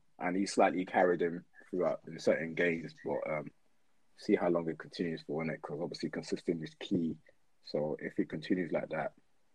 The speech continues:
um, Leicester is a big game. So if he can do it against Leicester,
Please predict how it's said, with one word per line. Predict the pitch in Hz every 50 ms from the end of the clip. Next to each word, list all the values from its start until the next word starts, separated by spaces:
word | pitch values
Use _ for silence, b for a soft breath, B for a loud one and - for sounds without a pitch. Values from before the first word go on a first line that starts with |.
| _ _ _ _ _ -
um, | 87 87 87 85 92 90 95
Leicester | 107 101 - - - 104
is | 92 90
a | 85
big | 78 104 87 76
game. | - 101 98 92 87 82
So | 82 - 82
if | 78 90 -
he | - 107
can | - - 98 90
do | 104 92 87
it | 82
against | 78 87 80 - -
Leicester, | 85 85 - - - - 73